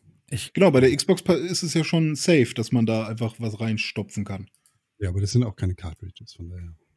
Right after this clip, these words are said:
Speaker 3: Gucken wir mal.
Speaker 1: Ja. Schauen wir mal.
Speaker 2: Also
Speaker 3: Kennst
Speaker 2: es
Speaker 3: du Harry
Speaker 2: gibt
Speaker 3: Potter? Also du
Speaker 2: Ach
Speaker 3: willst
Speaker 2: so.
Speaker 3: ja immer noch drüber reden. Komm, erzähl, komm.
Speaker 2: Ja, ich
Speaker 3: Let's
Speaker 2: meinte nur, es gibt auf jeden Fall Zeichnungen davon und es sieht
Speaker 3: Ja.
Speaker 2: halt,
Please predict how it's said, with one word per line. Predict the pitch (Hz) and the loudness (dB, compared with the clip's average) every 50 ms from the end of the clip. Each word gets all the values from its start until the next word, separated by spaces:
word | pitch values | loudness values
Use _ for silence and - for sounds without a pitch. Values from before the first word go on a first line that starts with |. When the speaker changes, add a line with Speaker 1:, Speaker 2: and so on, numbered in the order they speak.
| _ _ _ _ - | _ _ _ _ 2
Speaker 3:
Gucken | - 185 185 156 131 | 2 4 6 6 4
wir | 104 | 4
mal. | 92 104 | 4 2
Speaker 1:
Ja. | 101 - 87 87 _ _ _ _ _ _ _ _ _ - | 0 -2 -4 -8 _ _ _ _ _ _ _ _ _ -20
Schauen | - - 87 85 82 | -16 -16 -14 -14 -14
wir | 82 | -14
mal. | 85 82 _ _ _ _ _ _ _ _ _ _ _ - | -16 -16 _ _ _ _ _ _ _ _ _ _ _ -4
Speaker 2:
Also | 117 127 | 0 4
Speaker 3:
Kennst | 165 160 | 6 8
Speaker 2:
es | |
Speaker 3:
du | - 175 | 8 8
Harry | 170 175 | 8 8
Speaker 2:
gibt | 160 - | 6 2
Speaker 3:
Potter? | - - _ 233 240 240 - _ _ _ _ _ _ _ _ _ _ - | 0 -10 _ -6 -6 -6 -6 _ _ _ _ _ _ _ _ _ _ 2
Also | 147 151 151 185 | 4 8 10 12
du | 190 | 12
Speaker 2:
Ach | 185 | 12
Speaker 3:
willst | 233 202 | 12 10
Speaker 2:
so. | 143 - | 10 10
Speaker 3:
ja | 262 | 10
immer | 302 370 | 10 8
noch | 330 226 - - - - _ _ - | 8 6 2 -4 -12 -14 _ _ 6
drüber | 143 147 139 | 8 10 10
reden. | 123 135 143 135 | 12 12 12 12
Komm, | - 240 233 | 10 8 6
erzähl, | 175 - - 175 139 104 90 - | 6 8 8 8 8 8 6 6
komm. | - 202 160 117 107 120 | 6 8 8 8 8 6
Speaker 2:
Ja, | 117 127 | 4 6
ich | 180 | 6
Speaker 3:
Let's | 185 180 - | 6 8 8
Speaker 2:
meinte | 143 143 143 147 151 | 8 8 8 6 6
nur, | 151 151 143 | 6 8 6
es | 120 - | 6 6
gibt | - 165 - 160 | 4 4 6 6
auf | 135 147 | 8 8
jeden | 156 143 | 6 6
Fall | - 131 117 117 - | 6 4 4 4 2
Zeichnungen | - - 135 143 151 143 - 131 113 113 110 110 | 0 2 4 4 4 4 6 6 8 8 8 8
davon | 107 104 101 - 120 110 110 107 | 6 4 2 2 2 4 4 4
und | 107 107 110 | 2 2 0
es | 107 101 - | -2 0 0
sieht | 120 113 117 | 0 2 2
Speaker 3:
Ja. | 117 | 2
Speaker 2:
halt, | 113 104 - - | 0 0 -4 -6